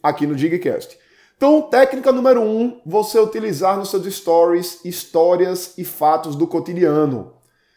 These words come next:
Se você tem stories que são simplesmente dicas curtas e soltas, você tende a gerar menos interesse do que se você trouxer aspectos do seu dia a dia, aspectos do seu cotidiano.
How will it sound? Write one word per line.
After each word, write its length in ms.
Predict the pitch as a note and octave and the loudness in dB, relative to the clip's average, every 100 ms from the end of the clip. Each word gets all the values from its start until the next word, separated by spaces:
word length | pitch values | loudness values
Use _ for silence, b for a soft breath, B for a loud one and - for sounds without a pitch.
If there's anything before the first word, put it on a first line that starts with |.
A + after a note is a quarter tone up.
| _ _ _ | _ _ _
Se 140 | - | -6
você 300 | E3+ G#3+ A3+ | 2 2 2
tem 560 | G3+ - B3 C#4+ D4+ A#3 | -2 -4 -4 -2 -4 -6
stories 640 | A3+ - G3+ G3 F#3+ F#3 | -8 -2 2 4 4 -2
que 100 | - | -6
são 220 | F3+ F#3+ | -6 -6
simplesmente 1040 | F#3 A#3+ A#3+ B3+ F#3+ F3+ F#3+ F#3 F3 E3 D3 | -6 -6 -6 -6 -4 -4 -2 -2 -4 -4 -4
dicas 560 | A#2+ E3 A3+ A3 A3+ | -4 -4 -4 0 -2
curtas 500 | - E3+ F#3 F3+ F3 | -2 -4 -4 0 -2
e 60 | F#3+ | -2
soltas, 760 | - F3 F3 F3+ F3+ F#3+ F#3+ b b b | -2 2 6 6 4 -2 -4 b b b
você 320 | C#3+ F3+ F#3 G3 | -2 -2 0 -2
tende 420 | - G3 G3 G3 | -2 -4 -2 0
a 60 | F#3 | 0
gerar 360 | F#3 E3 E3+ | 2 2 0
menos 360 | D#3 F#3 A#3+ G3+ | -2 -4 -4 -6
interesse 840 | A3 G#3 E3 E3 F3 F3 F#3 F#3+ b b b - | -4 -2 2 2 2 0 -8 -8 b b b -4
do 160 | E3+ | -2
que 160 | F3 F3+ | 0 -2
se 120 | F#3+ | -2
você 460 | E3+ F3+ F3 E3 E3 | -4 -6 -2 -2 -2
trouxer 540 | E3+ E3+ D#3 D3+ D#3+ | -4 -6 -4 -4 -2
aspectos 580 | D#3 E3+ - D#3 D#3 D#3 | -2 -2 -4 -2 -2 -4
do 120 | C#3+ | -8
seu 180 | D#3 D#3+ | -6 -6
dia 140 | E3 G3+ | -4 -4
a 20 | |
dia, 440 | F3+ A3 A3 A3 b b b - | -4 -2 0 -2 b b b -4
aspectos 600 | F#3 F#3+ - F3+ F3+ E3+ | -2 -2 -2 -2 -2 -8
do 100 | F#3 | -6
seu 180 | F#3+ | -4
cotidiano. 760 | F3+ F#3 F#3+ F#3+ D3+ B2+ A2+ | -4 -6 -2 0 0 -2 -8